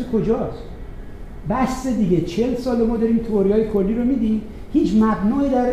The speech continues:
یک تحقیق این شکلی نداره دیگه." درسته؟ حالا نمی‌ام، نمی‌خوام به توهین بگم حرف مفته، ولی تحلیل آقای ایکس می‌تونه همونقدر معتبر باشه که تحلیل خانم وای در، در این، در این رابطه.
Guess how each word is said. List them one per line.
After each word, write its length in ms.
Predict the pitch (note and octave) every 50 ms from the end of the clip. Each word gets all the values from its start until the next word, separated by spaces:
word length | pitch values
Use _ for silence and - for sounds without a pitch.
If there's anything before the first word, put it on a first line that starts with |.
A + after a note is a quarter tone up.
| - G3+ - - - - D3 -
یک 220 | A#3 A#3 - -
تحقیق 260 | - A#3 G3+ D#3+ A3 G3+
این 160 | A#3+ C#4+ A#3+ G#3
شکلی 420 | - A3+ G#3 - - B3 C4 B3+
نداره 320 | C#4 C4 B3+ A#3 G3 F3
دیگه." 220 | E3 D3 D3+ D3+ D3 - - C4
درسته؟ 200 | C#4+ - - B3+ A#3+ - - - - - - - - - - - - - - B3 C4 C#4+ - - C4 A#3+ A#3 A#3+ D4 D#4 D4+ - F#3
حالا 140 | - B3 C4+
نمی‌ام، 300 | C#4 D4 D4+ D4 D4 D4
نمی‌خوام 320 | - D4+ - - D4+ D4+ D4 D4 D4 - - - -
به 80 | C4 A#3
توهین 340 | - - A3+ G#3+ A#3 A#3+ A#3
بگم 140 | A3+ A#3
حرف 320 | G3+ D#3+ G3+ A3+ A3 - A3+
مفته، 440 | A3 G#3+ A3 A3 G#3+ - - - F3+ D3+ - - - - D4+
ولی 180 | D#4+ D#4+ D4
تحلیل 560 | D4+ - - C4+ A3 A3+ C4 C4 C#4+ C#4+ C#4+ - - - - - -
آقای 300 | B3 A#3 A#3+ B3+ B3 B3+
ایکس 280 | B3+ C#4+ - - -
می‌تونه 240 | C4 A#3 C4 D4 C4+
همونقدر 480 | F#3 F#3+ B3+ D#4 D#4 D4 D4+ C#4+ C4+ C4
معتبر 260 | C4 A3+ B3+ B3 B3
باشه 260 | B3 B3+ A#3+ G3 B3
که 80 | - A#3 -
تحلیل 280 | A3+ G#3 G3 G#3 A#3+ A#3+
خانم 300 | - A3 G#3+ A3+ A#3 A#3
وای 240 | A3+ B3 A#3+ A3 E3+ - - - - - - -
در، 120 | G#3 F#3+
در 240 | - - G#3 G3+ F#3+
این، 160 | F#3 F3+ F3+ F#3 - - - F3+
در 80 | F#3+ F3+
این 140 | F3 D#3+
رابطه. 180 | D#3 C#3+ C3+ B2+